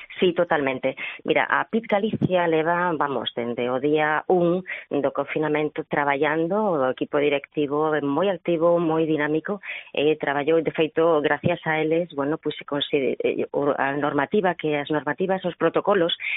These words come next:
que, que xa se publicaron, que están saindo, son moito máis completas gracias á participación de, dos meus compañeiros da, da pit Galicia, que aportaron a nivel España, non solamente Galicia,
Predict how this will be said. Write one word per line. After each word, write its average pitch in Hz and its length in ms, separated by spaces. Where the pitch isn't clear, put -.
que, 135 240
que 135 80
xa 143 160
se 170 80
publicaron, 151 560
que - 80
están 151 240
saindo, 156 480
son 151 240
moito 196 160
máis 180 160
completas 160 560
gracias 151 320
á 143 80
participación 143 1120
de, 131 240
dos 113 160
meus 143 240
compañeiros 139 640
da, - 320
da 131 80
pit 143 240
Galicia, 165 480
que 160 80
aportaron 165 720
a 185 80
nivel 135 320
España, 151 480
non 131 160
solamente 139 480
Galicia, 151 480